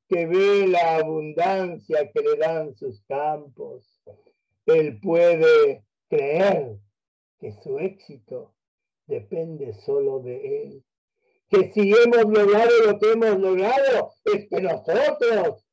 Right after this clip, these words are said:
tenemos la capacidad, la sagacidad, la inteligencia de, de lograr lo que hemos logrado.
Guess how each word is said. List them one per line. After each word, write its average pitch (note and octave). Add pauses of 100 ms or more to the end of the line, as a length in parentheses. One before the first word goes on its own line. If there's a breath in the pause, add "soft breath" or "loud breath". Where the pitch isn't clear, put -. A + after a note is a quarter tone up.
(240)
tenemos G3
la E3+
capacidad, F3
la G3
sagacidad, F#3 (160)
la G#3+
inteligencia G3+ (180)
de, E3 (100)
de G#3
lograr F3+
lo F#3+
que E3+
hemos F3
logrado. E3